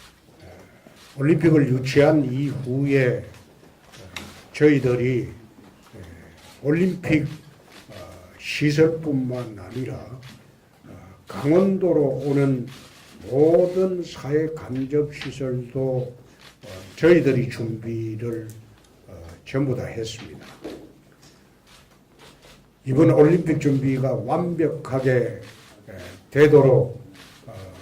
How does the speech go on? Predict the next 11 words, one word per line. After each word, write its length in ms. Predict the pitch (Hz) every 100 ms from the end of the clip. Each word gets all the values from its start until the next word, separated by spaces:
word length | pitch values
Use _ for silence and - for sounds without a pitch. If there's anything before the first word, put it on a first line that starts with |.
| - - - - -
지난 340 | 131 135 147
정부 480 | 131 139 131 131 127
때, 360 | 135 123 117 110 - - _ _ _ -
에, 320 | 98 - 147
엠비 440 | 151 151 151 120 - -
박근혜 480 | 131 131 151 135 127
정부를 420 | 113 110 107 104 98
통틀어서 640 | 110 107 - 110 - 104
저희들은 720 | - 131 127 120 123 120 101 - - - - -
강원도를 920 | 101 135 160 165 151 139 131 110 110
위해서, 720 | 117 120 117 - 123 117 -